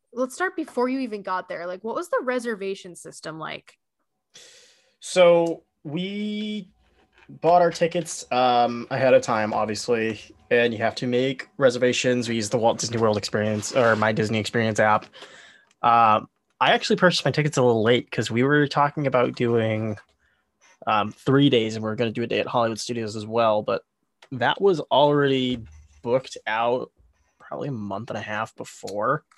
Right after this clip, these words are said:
Speaker 1: Before you
Speaker 2: Like,
Speaker 1: or before the park?
Speaker 2: Before we got there, like, the park
Speaker 1: Wow.
Speaker 2: was sold out, um,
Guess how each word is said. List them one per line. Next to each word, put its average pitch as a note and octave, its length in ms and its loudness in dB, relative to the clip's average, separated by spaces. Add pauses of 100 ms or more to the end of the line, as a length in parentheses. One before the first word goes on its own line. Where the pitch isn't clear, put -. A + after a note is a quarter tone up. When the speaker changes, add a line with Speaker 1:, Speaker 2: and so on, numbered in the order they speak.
(480)
Speaker 1:
Before A#3+ 340 0
you G#3 140 -4
Speaker 2:
Like, C4 380 -2
Speaker 1:
or G#3+ 160 0
before G3+ 400 -8
the F3 80 -10
park? - 320 -12 (760)
Speaker 2:
Before C3 400 2
we A#2 160 -4
got G#2+ 400 0
there, - 240 -6
like, G#2+ 200 -8
the - 80 -8
park F#3+ 380 0
Speaker 1:
Wow. F3 80 -6
Speaker 2:
was G2+ 120 -6
sold G2+ 380 -4
out, A#1+ 320 -6 (680)
um, D#2+ 540 -4